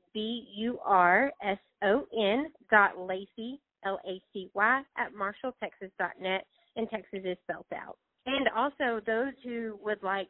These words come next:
to plan some type of event during Wonderland of Lights, we always have some different things. Um, they can also contact us if they have an idea of something they would like to do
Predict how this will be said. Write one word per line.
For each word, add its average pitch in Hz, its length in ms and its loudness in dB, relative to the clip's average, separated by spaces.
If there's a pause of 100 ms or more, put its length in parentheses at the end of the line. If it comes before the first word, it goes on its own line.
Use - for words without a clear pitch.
(120)
to 196 220 -2 (280)
plan 202 460 -4
some 202 160 -6
type 190 220 -6
of 185 140 0
event 185 540 -2
during 285 260 0
Wonderland 285 480 2
of 269 160 -4
Lights, 277 360 0
we 202 200 -6
always 196 220 -2 (100)
have 185 140 -2 (140)
some 185 240 0 (400)
different 202 340 -2
things. 247 380 0 (100)
Um, 185 300 0 (160)
they 190 80 0
can 214 160 -2
also 262 360 0
contact 196 460 -2
us 202 160 -2
if 190 100 -6
they 202 120 -2
have 202 180 -4
an 196 80 -4
idea 190 400 0
of 190 140 0
something 185 260 -10
they 175 140 0
would 180 120 -4
like 156 120 -6 (240)
to 196 80 -4 (100)
do 165 280 -6